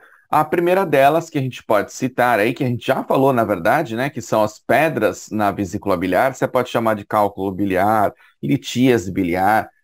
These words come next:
é, e aí tem outras variações, né? Colelitíase, coledocolitíase, tá?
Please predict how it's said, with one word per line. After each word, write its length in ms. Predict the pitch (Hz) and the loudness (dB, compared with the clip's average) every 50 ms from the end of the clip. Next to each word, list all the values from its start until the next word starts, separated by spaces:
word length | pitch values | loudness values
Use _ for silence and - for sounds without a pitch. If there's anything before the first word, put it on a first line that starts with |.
| _ _ _ | _ _ _
é, 240 | - 104 104 107 - 131 | -4 -2 -2 -2 -2 0
e 100 | 147 190 | 0 2
aí 180 | 170 165 165 | 2 2 2
tem 180 | 160 185 175 165 | 2 4 4 4
outras 440 | 160 165 165 170 170 160 156 123 131 | 4 4 4 2 2 0 0 0 0
variações, 720 | 139 143 147 147 151 - - - 120 107 98 90 85 - | 0 0 0 -2 -6 -8 -6 -4 -4 -4 -4 -4 -6 -2
né? 240 | 104 107 117 104 - | -2 0 0 0 -2
Colelitíase, 1200 | - - 139 156 165 165 160 160 156 151 151 147 - - 147 143 143 143 143 139 123 113 135 | -2 0 2 4 4 6 6 4 4 4 2 0 -2 -6 -4 -2 0 0 0 0 -2 -4 -8
coledocolitíase, 1700 | - - 151 147 139 123 127 135 139 139 139 135 127 131 127 - 127 131 127 131 123 - - 117 120 135 135 131 131 123 117 101 104 - | -4 0 2 4 6 6 6 6 6 6 4 2 0 -2 -2 -2 -2 -2 -2 -2 -4 -4 -2 0 0 2 2 2 2 2 0 -2 -8 -4
tá? 320 | - 131 143 180 - | 0 0 0 0 -2